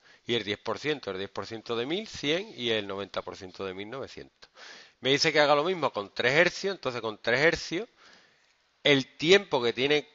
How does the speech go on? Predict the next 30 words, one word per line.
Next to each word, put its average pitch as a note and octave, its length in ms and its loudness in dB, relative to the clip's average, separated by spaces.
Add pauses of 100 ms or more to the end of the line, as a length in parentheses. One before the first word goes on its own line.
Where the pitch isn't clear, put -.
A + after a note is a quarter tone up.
de C#3 200 2
periodo E3+ 440 2
son D#3 240 -8
trescientos C3 480 -6
treinta B2 300 -8
y - 20 -14
tres A#2+ 140 0
milisegundos, B2 760 -4 (160)
porque G#2+ 260 -6
tiene A2+ 160 -4
que C3 80 2
hacer G2+ 200 -2
en A2 40 -10
un C3 120 -10
segundo D#3 440 -4
tres. A2 240 0 (360)
Si - 120 -14
tú B2+ 140 -8
divides C3 380 0
mil B2+ 320 -4
milisegundos C3 680 -4
entre C3 240 -2
tres, G#3 240 -2 (380)
te G#2+ 100 -2
da G2+ 100 2
trescientos F#2+ 460 -12
treinta - 300 -16
y - 20 -20
tres, - 180 -20 (260)
¿vale? D3 220 -6